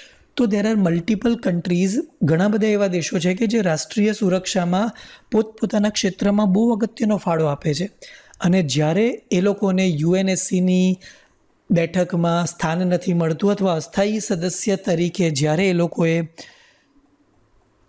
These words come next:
પ્રસ્તાવ મૂકવા પડે છે, ત્યારે એ લોકોને પૂરતું રિપ્રેઝન્ટેશન મળતું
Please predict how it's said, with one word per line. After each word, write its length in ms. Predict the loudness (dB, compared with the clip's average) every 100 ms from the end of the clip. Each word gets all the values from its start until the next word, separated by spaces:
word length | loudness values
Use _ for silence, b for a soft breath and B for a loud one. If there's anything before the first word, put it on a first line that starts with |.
| _ _ _ _ _ _ _ _ _ _ _
પ્રસ્તાવ 460 | 0 0 0 0 2
મૂકવા 340 | 0 0 -2
પડે 300 | 0 0 0
છે, 220 | -2 -6 -8 -18 -20 _ -6
ત્યારે 240 | 0 2
એ 40 | 2
લોકોને 280 | 0 0
પૂરતું 460 | 0 0 -2 0 0
રિપ્રેઝન્ટેશન 800 | 2 0 0 0 -2 -2 0 0
મળતું 600 | 0 -2 -4 -2 0 -2